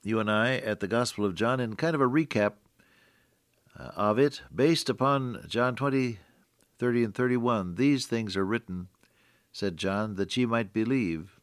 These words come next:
that Jesus is the Christ, the Son of God, and the believing you might have life through his name." What did John have in mind when he wrote his gospel?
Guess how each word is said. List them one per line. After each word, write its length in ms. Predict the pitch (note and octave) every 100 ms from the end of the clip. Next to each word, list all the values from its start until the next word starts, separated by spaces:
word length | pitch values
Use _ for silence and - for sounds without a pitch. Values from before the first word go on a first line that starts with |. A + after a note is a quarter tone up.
| -
that 220 | E2+ E2
Jesus 640 | G#2+ C3 F#2+ D#2+ - - _ _ _ _ -
is 180 | F#2+ F2+
the 100 | F#2
Christ, 440 | - A2 D#2 -
the 80 | D#2+
Son 240 | - G#2+
of 100 | G2+
God, 240 | D#2 E2 E2+
and 100 | E2
the 60 |
believing 460 | D2 F2+ G2+ F#2+ F#2
you 100 | E2
might 220 | E2+ F2
have 200 | D#2+ D#2+
life 240 | E2 D#2+ -
through 260 | E2 E2+
his 180 | D#2+ D#2
name." 460 | E2+ D2+ A#1+ G1+ - _ _ _ _ _ _ _ _ _ _ _ _ _ _ _ - - _ _ _
What 140 | F2+ B2+
did 140 | D3
John 280 | C#3 E3+ D#3+
have 180 | D#3+ D#3
in 100 | D3+
mind 440 | D#3+ D3 F2+ D#2+
when 120 | F#2
he 60 | G2+
wrote 220 | G#2+ A2+
his 120 | G#2
gospel? 560 | G2 G#2+ F#2 - C2